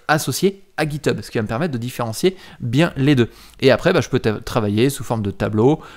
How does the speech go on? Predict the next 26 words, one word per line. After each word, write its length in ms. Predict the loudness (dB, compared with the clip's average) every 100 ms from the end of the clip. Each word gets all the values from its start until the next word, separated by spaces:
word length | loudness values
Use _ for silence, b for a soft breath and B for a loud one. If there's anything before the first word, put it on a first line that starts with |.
| B
euh, 560 | 0 2 2 -2 -4 -6
sous 160 | -6
forme, 280 | -2 0 0
voilà, 160 | -2 -4
tu 80 | -2
vois, 120 | -4
là 80 | -4
ici, 320 | -8 -6 -4
bon, 240 | -4 -4
euh, 60 | -6 -8
concrètement, 420 | -8 -8 -4 -4 B B B
comme 140 | 0 2
je 60 |
suis 80 | -2
sur 100 | -2
la 60 | -2
première 260 | 0 -2
version, 340 | -2 -4 -4 -2
j'ai 140 | -2
pas 160 | -2 -2
de 100 | -4
pending, 600 | -4 -4 -2 -4 -4 -4
de 80 | -4
complete, 500 | -2 -4 -2 -4 -2
de 80 |
review, 460 | -2 -2 -2 -2